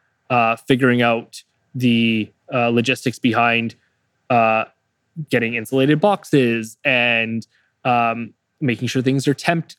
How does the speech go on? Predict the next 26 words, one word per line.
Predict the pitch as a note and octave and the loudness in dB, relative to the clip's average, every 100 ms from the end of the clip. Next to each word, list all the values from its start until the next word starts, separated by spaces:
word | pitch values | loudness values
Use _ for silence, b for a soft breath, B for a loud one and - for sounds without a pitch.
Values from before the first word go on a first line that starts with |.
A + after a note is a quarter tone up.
| - | -2
correctly, | C#3+ E3+ E3 C3+ A#2 A2+ | 0 2 0 0 0 0
making | A2+ A2 B2 | -4 -2 -2
sure | - C3+ | 0 0
that | B2+ B2 - | 2 0 0
they're | B2 A#2+ | 0 2
delivered | B2+ B2+ B2+ C3 | 4 2 2 0
within | C#3 C#3 | 0 2
an | C#3 D3+ | 0 0
hour | D3+ D3+ D3+ D3 | -2 0 2 2
of | C#3+ C3 - _ _ _ | 0 -4 -8 _ _ _
production, | D3+ D3 D#3+ - - D3 C3+ B2+ | 0 2 0 -2 0 2 2 2
uh, | C3+ B2 C3 | 0 0 2
or | B2+ B2+ | 2 2
taking, | B2 - B2 C#3 C3 C3+ | -2 -4 -2 0 0 0
uh, | C3 B2 - | -2 -2 0
out | B2+ B2+ | 0 2
of, | B2+ B2 b b b _ | 2 -2 b b b _
uh, | A#2+ A#2+ - _ | 2 2 -4 _
cold | - C#3 C3+ | 0 2 2
space | - C#3 B2+ | 2 0 0
to | - C3+ C3 - - | 2 2 2 -2 -12
bringing | C#3+ C#3 C3+ C3 | -2 0 2 2
it | C3+ - | 0 -4
to | - D3+ | -4 -2
upon | C3 - C3+ C3+ | -2 -2 0 2
delivery. | C#3+ D#3+ C#3+ A#2+ A2 | 4 4 2 0 -2